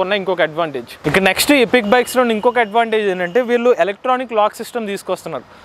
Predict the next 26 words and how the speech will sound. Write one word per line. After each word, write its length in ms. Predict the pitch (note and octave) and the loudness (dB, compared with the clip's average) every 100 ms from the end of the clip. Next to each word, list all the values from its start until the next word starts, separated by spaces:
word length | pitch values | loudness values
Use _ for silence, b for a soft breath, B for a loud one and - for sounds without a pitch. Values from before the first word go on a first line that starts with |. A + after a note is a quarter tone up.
| B - | B 2
భారతదేశంలో 600 | D3+ G#3+ G#3 B3+ B3 B3+ G#3 | 4 4 2 0 2 -2 0
మొట్టమొదటి 480 | F3 - A#3 A#3+ A3 G3+ | 0 0 -2 -2 0 -2
electronic 460 | F#3+ A#3 A3+ G#3 F#3 | 0 0 0 0 0
lock 180 | F#3 G#3+ | 0 -8
సిస్టమ్ 40 | - | -10
సిస్టమ్ 140 | G3 E3 | -8 -6
అనమాట. 260 | D#3 D3+ B3 - B B B D3+ | -6 0 -2 -2 B B B -4
జనరల్గా 360 | F3+ A3+ C4 C4 | 0 2 2 0
మనం 140 | C4 A#3 | -2 0
లాక్ 180 | G3+ A3+ - | 0 0 -6
పెట్టుకుంటే 460 | B3 G3+ A3 G#3 C4 G#3 | -8 -6 -8 -4 -4 -4
just 200 | A3 - C4+ B3+ B B B - | -6 -2 0 0 B B B -2
security 400 | G3 B3+ C4+ C4 B3 | 0 0 0 0 2
point 220 | A#3+ A#3+ | 0 0
of 60 | B3 | -6
view 140 | A#3+ A3+ | -6 -8
ఉంటుంది. 240 | F3 B2+ - B - | -8 -12 -14 B -2
But 100 | G3+ G#3 | 0 0
ఇందులో 180 | G#3 B3+ B3 | -4 2 2
ఎలక్ట్రానిక్ 440 | G#3+ - B3+ C4 A#3+ | 2 -4 -6 -6 -2
లాక్ 160 | A#3+ A#3 | -2 -2
సిస్టమ్ 280 | A#3 B3+ A3 | -12 -8 -6
ఏంటంటే 260 | G#3+ G#3 B3+ G3 | -4 -4 -2 -2
ఒక్కసారి 400 | - A3+ C4 C4 | -4 -2 -2 0
మీరు 140 | C4 B3 | 0 2
ఎలక్ట్రానిక్ 460 | G#3 F#3+ A#3+ A#3+ A3 | 2 0 0 0 0